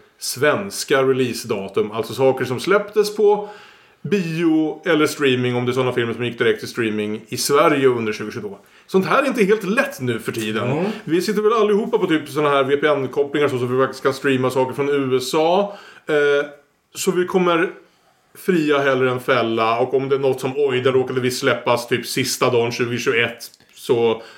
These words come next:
Speaker 1: skitsamma, vi t-, tillåter det här. Det vi säger direkt att vi inte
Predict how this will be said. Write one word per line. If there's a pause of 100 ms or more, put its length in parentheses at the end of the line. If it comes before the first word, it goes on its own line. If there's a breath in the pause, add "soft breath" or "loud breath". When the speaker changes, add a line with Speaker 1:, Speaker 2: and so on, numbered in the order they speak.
(240 loud breath)
Speaker 1:
skitsamma,
vi
t-, (100)
tillåter
det
här. (200 loud breath)
Det
vi
säger
direkt
att
vi
inte